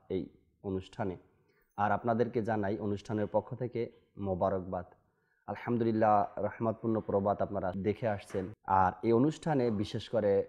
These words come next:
মুবাল্লিগিন থাকেন, কারি সাহেব, নাতখা ইসলামী ভাই, আহ, যারা আমাদেরকে সুন্দর মাদানী ফুল দিয়ে থাকেন, বিষয়ভিত্তিক আলোচনা করেন, কোরআনে পাকের তেলাওয়াত শ্রবণ করি আমরা, এরপরে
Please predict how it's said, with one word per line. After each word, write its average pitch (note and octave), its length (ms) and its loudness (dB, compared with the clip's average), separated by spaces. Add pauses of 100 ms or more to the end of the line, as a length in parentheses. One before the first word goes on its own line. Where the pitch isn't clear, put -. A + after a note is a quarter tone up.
মুবাল্লিগিন G2 880 0
থাকেন, F#2+ 460 -4 (320)
কারি G#2 260 2
সাহেব, F#2+ 360 -2 (220)
নাতখা F#2+ 500 -2
ইসলামী G2+ 460 2
ভাই, G2 180 6 (640)
আহ, F2+ 400 0
যারা G2 220 4
আমাদেরকে F#2+ 800 0 (220)
সুন্দর A2 340 -2
মাদানী G#2 320 0
ফুল C3 320 2
দিয়ে A2 160 4
থাকেন, F#2+ 520 -2 (800)
বিষয়ভিত্তিক A2 680 2
আলোচনা G#2 500 2
করেন, F#2 380 -2 (560)
কোরআনে A2 280 4
পাকের G2+ 280 0 (100)
তেলাওয়াত G#2 520 4
শ্রবণ G#2 460 0
করি G2 220 2
আমরা, F2+ 320 -2 (600)
এরপরে G2 640 4